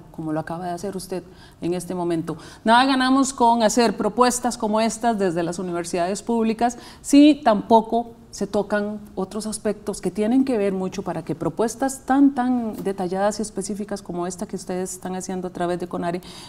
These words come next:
puedan tener, ver la luz en un futuro en nuestro país. Muchísimas gracias, señora decana, por habernos aclarado también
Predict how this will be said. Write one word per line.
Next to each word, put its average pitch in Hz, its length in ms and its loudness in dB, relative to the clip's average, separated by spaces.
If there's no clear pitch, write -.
puedan 190 440 0
tener, 180 560 0
ver 175 180 0
la 180 140 0
luz 180 240 0
en 175 80 -6
un 170 120 -4
futuro 170 360 -6
en 165 60 -6
nuestro 160 240 -8
país. - 340 -12
Muchísimas 226 420 0
gracias, 214 300 2
señora 180 320 -2
decana, 175 320 -2
por 165 180 -8
habernos 185 440 4
aclarado 185 460 2
también 185 640 -2